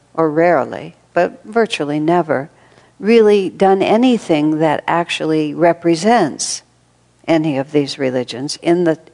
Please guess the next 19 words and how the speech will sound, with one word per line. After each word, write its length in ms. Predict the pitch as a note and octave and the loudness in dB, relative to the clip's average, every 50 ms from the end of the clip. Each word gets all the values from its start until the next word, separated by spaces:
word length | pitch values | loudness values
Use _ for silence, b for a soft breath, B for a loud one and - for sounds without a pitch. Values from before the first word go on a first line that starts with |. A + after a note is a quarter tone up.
| - | -2
in 240 | - F#3+ G#3 A3 A3 | 0 0 0 0 0
the 100 | G#3+ G#3 | -2 -4
terms 480 | - - - E3 E3 E3 D#3+ D#3+ D#3+ - | -4 -2 -2 0 0 0 0 -2 -2 0
of 160 | - D#3+ D3 | -2 -2 0
the 140 | E3 D#3+ D3+ | 0 0 2
outward 400 | D3 C#3+ C3+ D2+ C#3+ D3+ D3 E3+ | 2 2 0 0 -2 -4 -2 0
rituals, 460 | G#3 G#3+ - - F3+ F3+ F3 D3 - | -2 -2 -2 -4 -4 -4 -4 -4 -4
the 80 | D#3 C#3+ | -6 -4
outward 340 | C#3+ B2+ - B2+ D3 _ | -4 -6 -6 -10 -14 _
prayers. 500 | - - G#3 G#3 F#3+ F#3 F#3 F3+ F3 - B B B B B B B B | -4 0 0 2 2 2 2 0 -2 -6 B B B B B B B B
I 60 | F3 | 0
mean, 240 | E3+ E3 D#3+ D#3+ - | 2 2 2 0 -2
we've 180 | - G#3 G#3+ G3+ | 0 0 0 2
had 200 | A3 G#3+ D#3+ D3+ | 4 0 0 0
a 40 | C#3+ | -4
few 200 | - - D#3+ D3 | -4 -2 -2 -2
things 400 | - - C#3+ C3 C3+ C#3 - - _ - | -2 -4 -6 -6 -6 -10 -12 -16 _ -10
more 260 | - E3 D#3+ D3+ C#3+ | -4 0 0 0 0
recently, 640 | C#3+ D3+ D3+ D3 - - - - D3 C#3+ D3 - | 0 -2 -4 -4 -6 -10 -10 -8 -8 -8 -8 -8